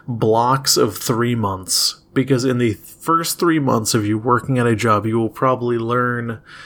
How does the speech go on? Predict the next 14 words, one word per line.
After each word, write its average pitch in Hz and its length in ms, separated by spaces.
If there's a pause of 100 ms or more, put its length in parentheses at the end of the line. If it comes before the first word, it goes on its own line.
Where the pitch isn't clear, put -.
(360)
the 110 580 (200)
necessities 120 760
of 139 120
your 160 100
position, 113 640 (160)
the 117 240
facilities 135 880
in 135 340
which 127 240
you 131 80
can 127 200
fulfill 135 440
those 123 260
necessities, 107 840